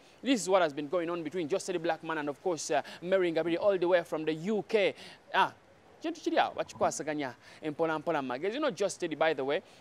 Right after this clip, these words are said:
and Mary Ngabire, they have been here for a long time, nga bakwasaganya embeera mpola mpola mu magezi, and yes, now, I think you know what is really going on.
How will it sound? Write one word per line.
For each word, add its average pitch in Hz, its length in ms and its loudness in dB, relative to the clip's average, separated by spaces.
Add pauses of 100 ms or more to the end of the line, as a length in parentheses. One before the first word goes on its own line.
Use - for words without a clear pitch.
and 135 140 -4
Mary 165 180 0
Ngabire, 156 320 0
they - 80 -8
have 453 200 -6
been 415 180 -2
here 294 380 0
for 190 80 -8
a - 20 -4
long 214 180 -4
time, 214 220 -4
nga 139 100 -2
bakwasaganya 180 640 -4
embeera 185 300 -2
mpola 165 240 -4
mpola 160 220 -4
mu 135 120 -8
magezi, 135 300 -6
and 120 160 -8
yes, - 460 -2 (360)
now, 143 360 0 (1040)
I 131 100 -6
think 160 280 -4
you 143 60 -2
know 156 200 2
what 151 180 4
is 127 220 -4
really 143 180 -2
going 139 300 0
on. 143 180 0